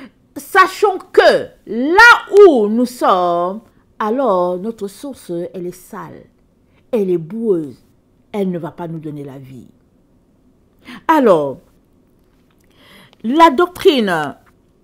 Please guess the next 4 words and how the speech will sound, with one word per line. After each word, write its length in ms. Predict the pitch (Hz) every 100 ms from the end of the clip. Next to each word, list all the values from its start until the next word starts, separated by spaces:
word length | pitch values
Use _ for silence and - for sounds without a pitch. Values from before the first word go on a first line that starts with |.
| _
la 140 | 233 247
fausse 300 | - 453 214
doctrine, 680 | 311 - - 208 170 143 - _ _ _ _
amen, 720 | 233 269 285 185 180 175 202